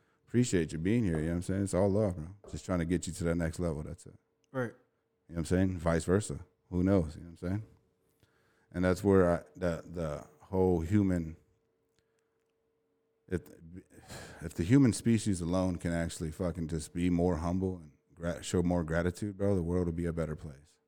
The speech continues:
Speaker 1: And that's all it takes. You know what I'm saying? Just a simple hi, "Hi, hello, how you doing? Shan-, handshake, you need anything?"
Speaker 2: Right.
Speaker 1: And if we're in capability of doing something, why, why not do it? You know what I'm saying?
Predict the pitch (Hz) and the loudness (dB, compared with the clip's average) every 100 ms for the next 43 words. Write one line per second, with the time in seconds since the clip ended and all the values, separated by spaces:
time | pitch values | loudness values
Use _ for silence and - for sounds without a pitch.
0 | _ _ _ _ _ _ _ _ 87 85 | _ _ _ _ _ _ _ _ -4 0
1 | 90 82 78 90 76 62 - _ - 90 | 2 2 2 0 -4 -6 -18 _ -10 -6
2 | 82 87 90 92 90 82 80 - 92 87 | -4 -2 -2 -4 -8 -10 -6 -4 -2 0
3 | 90 90 90 - - 92 98 104 101 92 | 2 0 -2 -10 -8 0 4 4 2 -2
4 | 82 98 90 92 98 95 104 107 104 101 | 0 2 4 4 4 4 4 4 0 -4
5 | - 95 98 95 101 95 107 95 92 92 | -8 -6 -4 -2 -2 0 -2 -4 -6 -10
6 | 87 92 101 104 107 113 117 113 _ _ | -8 0 4 4 4 0 -2 -4 _ _
7 | 135 117 - _ _ _ _ 95 95 90 | -8 -8 -12 _ _ _ _ 2 2 4
8 | 120 113 104 87 - 104 95 104 104 95 | 4 6 4 2 2 2 4 4 6 6
9 | 92 87 101 117 - 78 80 85 87 - | 4 2 0 0 -2 -6 -8 -12 -12 -6
10 | 90 92 98 98 117 - - _ 85 - | -2 0 0 0 -2 -4 -10 _ -20 -12
11 | 110 117 | -8 -8